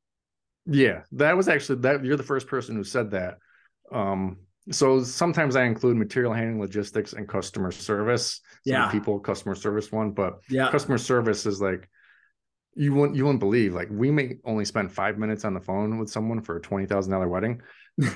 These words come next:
Speaker 1: and, and then we never talk to them again until we show up. So, like, to me, customer service is just, like, you just have a good website and, you know, a good reputation.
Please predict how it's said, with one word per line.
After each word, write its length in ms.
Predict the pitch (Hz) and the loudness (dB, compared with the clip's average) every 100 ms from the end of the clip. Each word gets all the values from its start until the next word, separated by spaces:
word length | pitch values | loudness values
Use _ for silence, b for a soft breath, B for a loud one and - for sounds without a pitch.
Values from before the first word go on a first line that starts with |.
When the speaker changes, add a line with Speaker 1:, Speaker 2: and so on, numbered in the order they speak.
| - - | -8 -8
Speaker 1:
and, 160 | 113 113 | -6 -2
and 100 | 113 | 0
then 60 | 101 | 2
we 60 | |
never 160 | 107 107 | 2 2
talk 240 | 107 107 | 0 -2
to 60 | 101 | -2
them 80 | 98 | -2
again 160 | 92 | -2
until 180 | 92 98 | -4 -4
we 80 | 90 | -4
show 240 | - 90 | -2 -2
up. 200 | 95 - - - | -2 -4 -14 -16
So, 240 | - 101 | -4 -2
like, 280 | 95 87 85 | 0 -2 -4
to 60 | - | -2
me, 180 | 123 131 | 0 0
customer 400 | 113 127 123 110 | 0 -2 0 -4
service 400 | - 123 113 - | 0 0 0 -4
is 80 | 92 | -8
just, 180 | 101 - | -8 -6
like, 160 | 90 - - | -8 -10 -12
you 100 | 135 | -10
just 240 | 123 - - - | -10 -14 -20 -8
have 160 | 120 107 | -4 -2
a 40 | |
good 180 | 104 104 | 0 2
website 500 | 107 101 110 107 98 | 2 0 0 0 -2
and, 240 | 101 95 - | -6 -8 -10
you 120 | 131 107 | -6 -4
know, 200 | 98 98 | -4 -6
a 40 | |
good 160 | 101 101 | -4 0
reputation. 640 | 101 180 202 208 143 139 | -2 -2 -2 -2 -2 -4